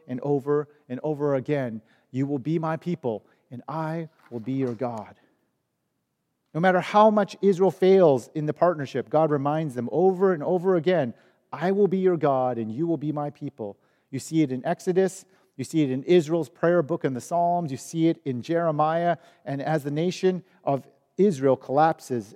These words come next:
as it's doing here in the time of Hosea, Hosea, prophets like Hosea and Jeremiah use this language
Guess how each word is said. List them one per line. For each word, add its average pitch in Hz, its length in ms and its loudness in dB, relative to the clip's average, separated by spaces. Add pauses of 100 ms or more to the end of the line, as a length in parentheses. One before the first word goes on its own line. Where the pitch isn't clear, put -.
as 139 180 -4
it's 135 220 -8
doing 143 360 0
here 147 280 -2
in 123 240 -8
the 120 160 -2
time 139 280 -4
of 123 120 -4
Hosea, 123 580 -2 (760)
Hosea, 135 340 0
prophets 170 420 0
like 139 140 -2
Hosea 143 360 -2
and 117 120 -6
Jeremiah 107 640 -4 (160)
use 151 320 0
this 156 220 -6
language 143 440 -2